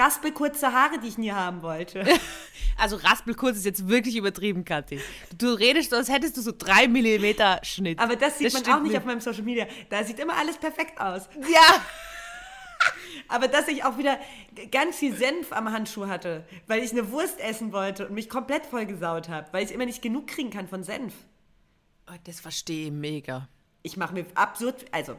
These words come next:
Speaker 1: der Trick ist, Leute,
Speaker 2: <laughs>
Speaker 1: ihr müsst
Speaker 2: Gut, dass es jetzt endlich um Senf
Speaker 1: Ja.
Speaker 2: geht, das eigentlich zentrale Thema.
Speaker 1: Ihr habt eine geile Stadionwurst, so. Und, ähm, ihr könnt euch selber Senf drauf tun, dann macht euch, also klar, diesen, diesen ganz normalen Senffaden über die Wurst,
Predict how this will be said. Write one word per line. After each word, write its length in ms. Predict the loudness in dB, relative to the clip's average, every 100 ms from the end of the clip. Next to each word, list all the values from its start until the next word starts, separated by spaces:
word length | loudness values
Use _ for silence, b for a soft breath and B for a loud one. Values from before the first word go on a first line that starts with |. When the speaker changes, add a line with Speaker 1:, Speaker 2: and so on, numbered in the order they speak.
| -10
Speaker 1:
der 80 | -10
Trick 260 | -6 -6 -6
ist, 140 | -10
Leute, 380 | -6 -6 -6 -8 -12 -20 _ _ _ -8
Speaker 2:
<laughs> 600 | -6 -8 -10 -10 -14 -4
Speaker 1:
ihr 100 | 0
müsst 260 | 2 0
Speaker 2:
Gut, 160 | -2 2
dass 140 | 2
es 120 | 2 4
jetzt 280 | 4 6
endlich 340 | 2 2 2 0
um 100 | -2
Senf 380 | 2 0 0 -4
Speaker 1:
Ja. 120 | -4
Speaker 2:
geht, 120 | -4
das 120 | -4
eigentlich 440 | 2 2 2 -4 -4
zentrale 520 | -4 -4 -2 -2 -2
Thema. 200 | -6 0
Speaker 1:
Ihr 80 | 2
habt 160 | 2 -2
eine 100 | -2
geile 260 | 0 0
Stadionwurst, 920 | -4 -6 -4 -6 -6 -6 -4 -4 -8 -16 _
so. 320 | -8 -6 -6 -10 b b b b 4
Und, 420 | 4 6 0 -2 0
ähm, 160 | 2
ihr 80 | 0
könnt 160 | -4 -6
euch 100 | 0
selber 280 | 2 4 4
Senf 240 | 2 -2 -6
drauf 240 | -8 -8
tun, 260 | -10 -10 -10
dann 200 | -6 0
macht 320 | 0 0 -4
euch, 300 | -4 -4 -6 -12 0
also 180 | 0 0
klar, 340 | 4 4 4 -2
diesen, 260 | -6 -4 -4
diesen 280 | -6 -6 -8 -12 -6 -2
ganz 220 | -2 0
normalen 340 | -2 -2 -2
Senffaden 1120 | -2 -2 -2 -8 -12 -14 -4 2 2 2 -2
über 160 | -4 -4
die 140 | -4
Wurst, 400 | -4 -4 -4 -8